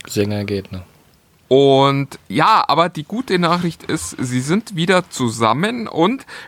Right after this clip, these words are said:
Speaker 2: wenn ihr das hört, also heute ist der achtundzwanzigste, wir nehmen das heute auf, ab morgen gibt es die neue Single. Ich bin schon ganz gespannt, weil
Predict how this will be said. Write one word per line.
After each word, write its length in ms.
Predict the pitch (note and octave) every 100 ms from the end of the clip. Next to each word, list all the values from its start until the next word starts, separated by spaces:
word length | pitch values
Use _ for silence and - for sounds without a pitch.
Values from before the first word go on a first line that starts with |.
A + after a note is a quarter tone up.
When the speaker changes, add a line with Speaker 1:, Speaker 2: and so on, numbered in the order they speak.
| -
Speaker 2:
wenn 180 | D#3 F3+
ihr 200 | F#3+ C#4+
das 280 | C4 G3 -
hört, 260 | E3+ D3
also 220 | C3+ D3 E3
heute 200 | G#3 -
ist 160 | F#3
der 140 | - F2+
achtundzwanzigste, 800 | - E3+ - D#3+ E3+ - - D3+
wir 80 |
nehmen 180 | D3 D3
das 220 | C3+ C3
heute 320 | B2+ C#3+ D3+ -
auf, 320 | A2+ - - -
ab 160 | D#3 -
morgen 880 | B2+ B2 B2+ D3+ A3+ A#3 G#3 G#3 G3+
gibt 260 | F3+ -
es 100 | E3
die 140 | - C#3+
neue 320 | B2 C3 B2+
Single. 460 | - C#3 A2+ D#2 -
Ich 240 | - -
bin 300 | C3 C#3+ D3
schon 320 | - B2+ C3+ - D#3+
ganz 280 | A2 B2+ -
gespannt, 640 | B2 - C#3+ E3+ A#3 - - - - E3
weil 360 | A2+ B2+ G#3